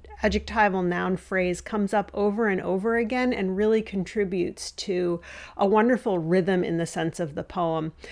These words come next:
You have golf club and snack bar, um, and fingerprint and sodium light and all of these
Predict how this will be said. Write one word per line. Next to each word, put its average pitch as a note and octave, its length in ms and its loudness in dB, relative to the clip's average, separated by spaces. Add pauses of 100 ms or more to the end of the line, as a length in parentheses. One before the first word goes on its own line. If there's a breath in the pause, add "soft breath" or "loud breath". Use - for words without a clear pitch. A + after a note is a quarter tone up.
(240 loud breath)
You G#3+ 120 6
have F#3+ 200 2
golf A3 400 8
club F3+ 320 0
and E3+ 140 0
snack G#3 580 2 (100)
bar, D#3+ 540 2 (360 loud breath)
um, E3 460 0 (320 soft breath)
and G3+ 180 4
fingerprint G#3+ 1000 4 (760)
and F3+ 560 0
sodium G#3 640 6
light F3 280 0
and F#3+ 100 -2
all C4 260 4
of G#3+ 220 2
these A3 460 0